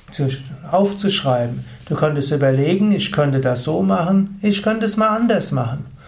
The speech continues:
Und probier's einfach mal aus. Mach die Dinge mal anders und schaue, welche Wirkung es hat.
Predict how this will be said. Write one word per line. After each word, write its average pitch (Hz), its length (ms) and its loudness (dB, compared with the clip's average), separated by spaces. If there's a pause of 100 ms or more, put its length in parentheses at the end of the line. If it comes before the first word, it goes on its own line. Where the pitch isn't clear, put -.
(200)
Und 226 160 4
probier's 202 480 2
einfach 127 420 -2
mal 175 260 2
aus. - 360 -4 (360)
Mach 135 300 0
die 160 140 -2
Dinge 170 240 0
mal 170 180 2
anders 196 460 0
und 143 200 -4
schaue, 143 360 2
welche 156 360 0
Wirkung 160 460 0
es 127 180 -6
hat. 143 300 -8